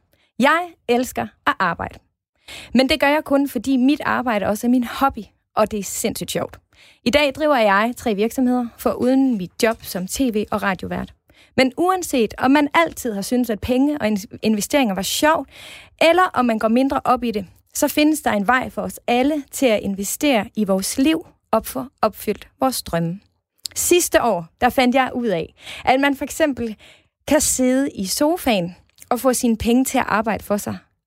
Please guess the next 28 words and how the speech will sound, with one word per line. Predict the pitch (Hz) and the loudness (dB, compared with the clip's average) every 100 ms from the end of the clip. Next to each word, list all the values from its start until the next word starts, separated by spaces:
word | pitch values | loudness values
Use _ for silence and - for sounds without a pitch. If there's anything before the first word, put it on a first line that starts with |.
| _ - | _ -4
og | 208 | -2
få | 233 | 2
dem | 220 | 2
til | 233 277 | 0 -2
at | |
blive | 226 220 | 0 2
mere | 220 254 226 | 2 2 0
værd. | 240 190 - _ _ _ _ _ _ _ - | 0 -2 -6 _ _ _ _ _ _ _ 0
Jeg | 277 285 | 2 2
købte | 277 - - | -2 -4 -4
min | 269 | -2
første | - 185 - - - | -2 -6 -6 -10 -12
aktier. | - - - _ _ _ _ _ | -12 -12 -14 _ _ _ _ _
Det | 311 311 | 2 4
blev | 269 247 | 4 4
jeg | 214 208 262 226 | 4 2 0 2
hurtigt | 233 226 | 0 2
hooked | 202 214 | -2 -4
på, | - 175 - - | -4 -6 -4 -2
og | 220 - | 0 2
uden | 311 339 | 0 0
på | 349 | 2
nogen | 330 349 339 | 2 4 4
måde | 254 247 - | 2 0 -2
at | 202 | -4
være | 190 | -2
blevet | 208 190 | -2 -4
ekspert, | - - 214 226 | -4 0 0 0